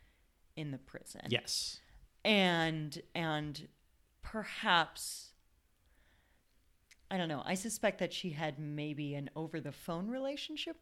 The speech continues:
Speaker 1: with him before the prison, and perhaps the prison is the first time she sees him and gets to talk to
Speaker 2: Mm.
Speaker 1: him in person and really does have the chance to interrogate him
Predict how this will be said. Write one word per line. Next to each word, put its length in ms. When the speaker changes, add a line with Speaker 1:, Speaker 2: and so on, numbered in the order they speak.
Speaker 1:
with 200
him 380
before 600
the 100
prison, 460
and 220
perhaps 360
the 100
prison 320
is 160
the 60
first 300
time 200
she 180
sees 460
him 160
and 100
gets 200
to 120
talk 280
to 60
Speaker 2:
Mm. 40
Speaker 1:
him 140
in 120
person 560
and 140
really 240
does 240
have 200
the 100
chance 400
to 280
interrogate 680
him 400